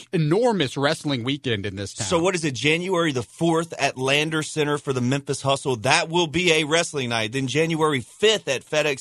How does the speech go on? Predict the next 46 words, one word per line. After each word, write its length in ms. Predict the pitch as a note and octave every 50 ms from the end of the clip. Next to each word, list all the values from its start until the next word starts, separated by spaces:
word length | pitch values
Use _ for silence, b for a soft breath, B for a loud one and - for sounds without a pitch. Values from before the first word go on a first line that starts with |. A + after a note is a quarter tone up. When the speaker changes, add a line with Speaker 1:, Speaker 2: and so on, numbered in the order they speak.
| -
Speaker 2:
Forum. 360 | - C#3+ D3 E3 F#3 G3 G3
Of 120 | B2 G#2 -
course, 340 | - - G#2 A2+ C3+ D3 -
that's 280 | - B2 B2+ - -
the 120 | - A#2 F#2+
biggest 540 | F2+ _ - D#3+ D#3+ D#3 D#3 D3+ - -
wrestling 360 | B2+ C3+ C3+ C3+ - B2+ B2 B2
night 140 | B2 B2 A#2
of 100 | A2+ G#2
the 60 | A#2+
year. 100 | B2+ A#2
Biggest 500 | B2 B2+ A3+ C4+ C4 D4 B3+ A#3 - - b b b b b b b b -
wrestling, 400 | F#3 G3 G3 - G3+ G3 F#3+ F#3
uh, 260 | F3 E3+ E3+ E3 E3
show 520 | D#3+ - - F3 E3+ D#3+ D#3+ D#3 D#3+ E3 C#3+
of 180 | A2+ C#3+ C#3
the 60 | C#3 C3
year 260 | B2+ C3 C3+ D3 D3
in 220 | B2 A2+ B2 A#2+ A#2
Memphis, 400 | C3 B2+ - - F2 E2 - F#2+
right? 240 | G#2 G#2+ C3 C3
Locally. 380 | F2+ G#2+ A2 - - E2+ E2+ E2+ E2+
Speaker 1:
And 100 | - C3+
it 40 | B2
happens 220 | D3+ D3+ C#3+ C3
on 80 | D3 C3+
the 80 | B2
fifth 300 | - - D#3+ D#3+ - -
day 140 | - C#3 C#3+
of 120 | C#3+ C3
the 60 | C#3 C#3
year. 180 | B2+ G2+ - - -
Speaker 2:
In 80 | - B3+
the, 400 | - - - - - - F4 B3 C#3
in 60 | D3
the 120 | C#3+ C#3+
fifth, 400 | B2+ - - - E3+ D#3 A#2+ - _
five, 800 | - F#3 G#3 A3+ A#3+ A#3 A3 G#3 F#3+ F#3 F3 E3 D#3+ D3 C#3 C3
January 340 | B2 G3 G#3+ G#3+ G#3+ G3+ F3+
Speaker 1:
There 80 | G3 G#3+
you 60 | A3+
go. 80 | F#3 D#3
Speaker 2:
five. 520 | D#3+ F#3 G3 G3 F#3 F3+ F3 E3+ E3 D#3+
Speaker 1:
Oh, 140 | - D3 C#3+
what 100 | C#3+ -
a 40 | -